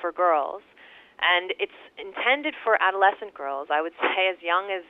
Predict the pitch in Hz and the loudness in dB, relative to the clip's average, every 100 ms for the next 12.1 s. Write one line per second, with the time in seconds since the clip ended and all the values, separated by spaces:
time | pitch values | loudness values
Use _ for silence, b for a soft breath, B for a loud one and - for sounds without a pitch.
0 | - - 170 160 196 175 160 151 - - | -20 -16 0 2 4 0 -10 -14 -6 2
1 | 170 196 190 190 B B B - 202 226 | 4 4 0 -6 B B B -2 6 6
2 | 269 262 240 226 226 208 208 202 180 170 | 6 0 -2 -8 -4 -2 -2 -4 -10 -8
3 | 165 165 160 156 - 151 170 233 - - | -8 -6 -6 -8 -8 -8 -8 -14 -18 -20
4 | B B - 196 - - 185 269 277 262 | B B 4 4 2 -8 -4 -4 -4 -8
5 | 269 208 190 214 190 170 160 165 185 175 | -8 0 2 2 -2 -4 -4 -2 -6 -8
6 | - 165 165 160 - b b - 151 - | -6 -2 2 2 0 b b -2 0 2
7 | 151 160 240 254 - 160 156 156 143 - | 4 4 0 -8 -12 -12 -10 -10 -6 -4
8 | 160 185 - 247 254 165 151 147 143 143 | -4 -4 -4 -4 -8 -12 -16 -16 -16 -8
9 | 160 170 - 233 220 _ _ - 165 165 | -4 -4 -4 -8 -10 _ _ -4 -4 -4
10 | 160 - - 170 160 156 - 160 160 165 | -10 -16 -8 -2 0 0 -2 -8 -4 -4
11 | 175 185 160 147 156 147 - 147 170 202 | -6 -8 -8 -8 -10 -14 -12 -12 -10 -10
12 | 226 | -10